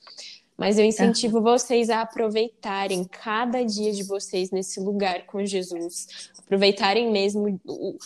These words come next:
Speaker 1: esse tempo precioso que é a solteirice, sabe? Pra que vocês se conheçam, pra que vocês conheçam ele. E aí,
Speaker 2: Sim.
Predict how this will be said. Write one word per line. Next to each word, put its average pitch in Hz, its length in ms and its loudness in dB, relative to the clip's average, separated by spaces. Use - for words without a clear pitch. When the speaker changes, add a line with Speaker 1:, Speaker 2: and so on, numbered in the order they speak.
Speaker 1:
esse 269 260 -2
tempo 269 320 0
precioso 247 720 2
que 226 140 -6
é 202 40 0
a 202 60 -2
solteirice, 196 720 -4
sabe? 190 360 -6
Pra 190 180 -6
que - 80 -12
vocês 202 320 -2
se - 140 -6
conheçam, 190 840 0
pra 208 160 -4
que - 100 -20
vocês 202 380 -2
conheçam 202 840 0
ele. 175 300 -6
E 214 80 4
aí, 233 480 6
Speaker 2:
Sim. - 60 -14